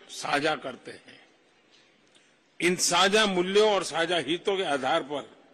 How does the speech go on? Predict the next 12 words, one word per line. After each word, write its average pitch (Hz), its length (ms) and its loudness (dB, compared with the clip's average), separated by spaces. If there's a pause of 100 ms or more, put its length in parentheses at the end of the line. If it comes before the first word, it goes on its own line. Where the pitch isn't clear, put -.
(760)
पिछले 165 380 0
कुछ 208 300 -4
वर्षों 151 380 -4
में 117 320 -2 (560)
हमारी 135 340 0
द्विपक्षीय 170 640 -4
संबंधों 143 520 -4
में 113 280 -6 (540)
उल्लेखनीय 143 680 0 (680)
प्रगति 147 360 -4
हुई 120 420 -4
है। - 200 -18